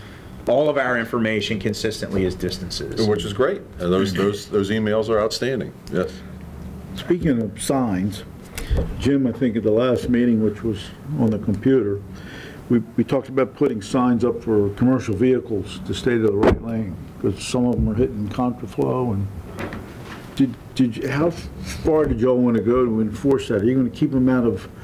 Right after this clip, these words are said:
Speaker 3: the, uh, so the, the, the two-lane eastbound bridge, or lanes four and five, do you keep them out of both of those lanes, or you just,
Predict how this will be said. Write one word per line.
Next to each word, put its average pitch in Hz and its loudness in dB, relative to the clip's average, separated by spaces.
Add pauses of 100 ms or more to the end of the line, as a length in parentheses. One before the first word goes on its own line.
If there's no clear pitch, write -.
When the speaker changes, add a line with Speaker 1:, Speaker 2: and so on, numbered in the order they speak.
(500)
Speaker 3:
the, 113 6
uh, 104 0 (220)
so 139 4
the, 127 4 (340)
the, 120 2 (440)
the 139 2
two-lane 156 4
eastbound 113 0
bridge, 104 0
or 90 0
lanes 101 -2
four 113 0
and 87 0
five, 87 -2 (560)
do 120 6
you 117 6
keep 139 2
them 131 2
out 120 2
of 95 -2
both 127 2
of 151 -6
those 147 2
lanes, 143 2
or 117 4
you 110 2
just, 110 -4